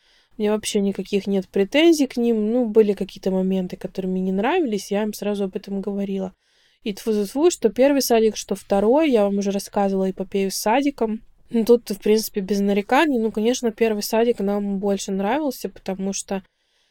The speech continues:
ну, во-первых, это первый садик. Ну, для меня это было очень большим событием. Мне очень тяжело было оторвать детей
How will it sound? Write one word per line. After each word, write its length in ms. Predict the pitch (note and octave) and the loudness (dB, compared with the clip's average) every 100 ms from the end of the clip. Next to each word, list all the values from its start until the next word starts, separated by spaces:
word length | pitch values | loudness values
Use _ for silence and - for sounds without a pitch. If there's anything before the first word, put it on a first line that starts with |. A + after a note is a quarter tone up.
| _ _ - | _ _ -2
ну, 120 | C4 | 2
во-первых, 400 | C4 - A3 G#3 | 4 6 6 6
это 160 | A3+ G#3 | -2 -4
первый 360 | - A3 G#3+ G3 | 2 2 2 -2
садик. 600 | - G#3+ C4 A3+ - - - - | 0 2 2 0 -4 -20 -18 -6
Ну, 200 | A3 G#3+ | -2 -2
для 140 | G3 | 0
меня 240 | G#3 A3 A#3+ | 0 2 0
это 140 | A3+ | -2
было 240 | G3 G#3+ G#3+ | -2 2 0
очень 240 | G#3+ G#3+ | 0 -4
большим 320 | G3 - G#3 | -4 -2 -4
событием. 640 | - G3 G3 D4+ - B3 | -4 -4 -2 -2 -2 -4
Мне 180 | G#3+ G#3 | -2 -2
очень 300 | G3+ - G3 | -4 -4 -6
тяжело 420 | - G3 G3+ G3 | -6 -4 -2 -2
было 300 | F#3+ G3 F#3+ | -2 -4 -4
оторвать 580 | F#3 F#3+ F#3 F#3 F#3 - | -4 -4 -4 -4 -6 -8
детей 640 | - F#3+ F#3 G3+ F#3+ F#3 | -10 -10 -6 -2 -2 -4